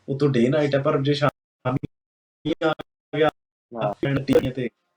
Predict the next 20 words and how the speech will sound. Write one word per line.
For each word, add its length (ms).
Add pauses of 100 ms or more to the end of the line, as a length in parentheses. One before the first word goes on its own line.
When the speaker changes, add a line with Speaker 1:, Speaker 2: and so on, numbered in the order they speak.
(460)
Speaker 1:
ਵਧੀਆ 240
ਲੱਗਣੀ 280
ਆ। 60
ਪੀ 140
ਜੀ 200
ਟੀ, 140
ਪੀ 100
ਜੀ 140
ਟੀ 120
ਹੋਇਆ 140
ਪਿਆ 100
ਸੀ। 80 (160)
ਪਰ 160
ਕੱਲੀ 280
ਕੱਲੀ 160
ਬਾਲ 280
ਦੇਖੀ 240
ਲਗਭਗ 380
ਆਪਾਂ 200
ਅੱਜ, 140